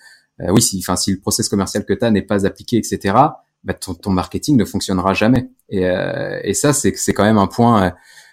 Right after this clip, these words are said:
hyper important, je pense, c'est que le marketing et le marketeur va devoir aussi amener progressivement le, le manager ou la direction à prendre conscience que, euh, c'est pas qu'un sujet market,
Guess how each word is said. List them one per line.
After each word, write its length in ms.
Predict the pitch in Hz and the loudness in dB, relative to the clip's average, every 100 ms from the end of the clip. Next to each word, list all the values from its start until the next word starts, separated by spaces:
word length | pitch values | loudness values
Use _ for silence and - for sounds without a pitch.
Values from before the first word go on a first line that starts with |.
| _ - | _ 0
hyper 480 | 127 127 131 120 - | 2 4 2 2 0
important, 540 | 107 104 110 - 131 | 0 2 -2 2 2
je 140 | 107 98 | 2 0
pense, 560 | - 139 170 - - - | 2 2 2 -2 -6 -12
c'est 320 | - - 101 92 | -14 -6 -4 -2
que 440 | 110 107 104 - _ | 0 0 0 -4 _
le 320 | 95 101 98 | -6 -2 2
marketing 680 | 98 107 - 104 - 156 165 | 2 2 0 -6 0 0 0
et 60 | 104 | -2
le 120 | 95 | 0
marketeur 760 | 107 113 110 101 123 156 - _ _ _ _ | 0 0 -2 0 0 0 -4 _ _ _ _
va 240 | - 92 98 | -10 -2 0
devoir 540 | 92 107 127 117 107 | 2 2 2 2 0
aussi 380 | - 104 - 131 | -4 -4 -2 -2
amener 300 | - 110 113 | 0 2 2
progressivement 840 | 117 - 113 120 113 120 107 117 123 | 0 -4 -2 -2 -4 -4 0 2 2
le, 180 | 104 95 | 2 0
le 120 | 95 | 0
manager 480 | 98 101 101 117 104 | 0 -2 -2 0 0
ou 80 | |
la 140 | 95 92 | -2 -2
direction 640 | 95 101 98 - 143 170 _ _ _ _ - | -2 -2 -2 -2 -2 -2 _ _ _ _ -4
à 100 | 104 | -4
prendre 240 | - 127 | 2 2
conscience 520 | 127 107 - 143 147 | 2 -2 0 0 0
que, 440 | - - 123 127 123 | -2 0 2 2 0
euh, 140 | 98 | -6
c'est 180 | 85 98 | -4 -6
pas 120 | - | -4
qu'un 120 | 127 107 | -4 -6
sujet 260 | - 98 | -4 -2
market, 360 | 98 101 - | -2 0 0